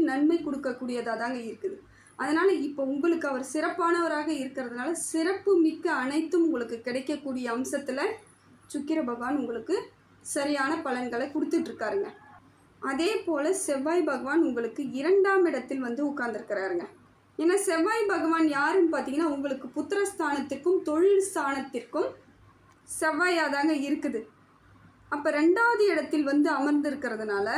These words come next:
இந்த இருபத்தெட்டு தேதிக்குள்ளார உங்களுக்கு, ஜூலை இருபத்தெட்டுக்குள்ள புத்திர பாக்கியத்திற்கான நீங்க ட்ரீட்மெண்ட் எடுத்துட்டு இருக்கீங்கன்னா, இப்ப முயற்சி பண்ணுங்க, அது சக்சஸ் ஆகும். அதே போல தொழிலும் உங்களுக்கு சிறப்பானதாக மாறும். தொழில்ல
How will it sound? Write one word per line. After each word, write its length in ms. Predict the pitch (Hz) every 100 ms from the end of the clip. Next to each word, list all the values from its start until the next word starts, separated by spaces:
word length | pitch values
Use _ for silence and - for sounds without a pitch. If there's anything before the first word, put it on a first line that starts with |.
| 440 - - _ _ _ -
இந்த 160 | 302 302
இருபத்தெட்டு 580 | 311 415 440 415 - 339
தேதிக்குள்ளார 640 | 330 330 349 - 302 302 339
உங்களுக்கு, 460 | 349 294 285 285 330 440
ஜூலை 260 | 247 285 302
இருபத்தெட்டுக்குள்ள 720 | 269 269 285 269 262 - 294 339
புத்திர 300 | 285 302 302
பாக்கியத்திற்கான 760 | 269 254 262 - 233 254 247 226
நீங்க 240 | 233 240 226 -
ட்ரீட்மெண்ட் 460 | - 330 320 311 269
எடுத்துட்டு 300 | 262 302 262
இருக்கீங்கன்னா, 320 | 285 285 349
இப்ப 200 | 302 277
முயற்சி 400 | 262 269 320 330 339
பண்ணுங்க, 360 | 269 262 330
அது 160 | 294 262
சக்சஸ் 420 | 240 233 277 277 254
ஆகும். 340 | 247 247 - _ _ - _ _ _ _ -
அதே 180 | - 320
போல 240 | 294 285 294 320 -
தொழிலும் 600 | 294 294 381 330 370 392
உங்களுக்கு 500 | 302 262 247 240 330
சிறப்பானதாக 920 | - 302 320 320 311 277 226 220 240
மாறும். 320 | 269 226 202 - _ _ - _ _
தொழில்ல 380 | 294 294 349 320